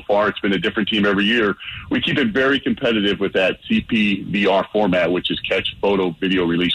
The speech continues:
format. Um, so we don't keep any fish. No fish go in the live well. Live wells have to remain dry. Uh, and that type of format keeps down any sort of, uh, inclination to do anything that is not, uh, really good sportsmanship.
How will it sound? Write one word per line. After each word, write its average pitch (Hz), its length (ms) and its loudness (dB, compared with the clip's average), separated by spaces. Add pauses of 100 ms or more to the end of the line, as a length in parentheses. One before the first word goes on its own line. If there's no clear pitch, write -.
format. 82 380 2 (500)
Um, 80 180 4
so 202 120 0
we 110 100 2
don't 110 160 0
keep 123 160 -2
any 120 160 0
fish. 113 400 0
No 104 140 0
fish 113 180 -2
go 117 140 2
in 117 60 2
the 117 60 4
live 110 240 2
well. 104 140 2
Live 95 200 2
wells 98 180 0
have 90 160 -4
to 101 60 0
remain 95 260 2
dry. 87 320 2 (420)
Uh, 90 300 4
and 95 160 2
that 107 200 0
type 117 160 0
of 113 120 -8
format 123 500 2
keeps 104 280 -2
down 95 480 2
any 117 260 2
sort 113 240 2
of, 101 220 2 (200)
uh, 90 300 2
inclination 110 720 0
to 90 80 -6
do 98 120 2
anything 95 420 0
that 87 280 2
is 82 400 0
not, 92 400 2 (380)
uh, 90 260 4
really 95 300 0
good 82 180 -4
sportsmanship. - 580 -4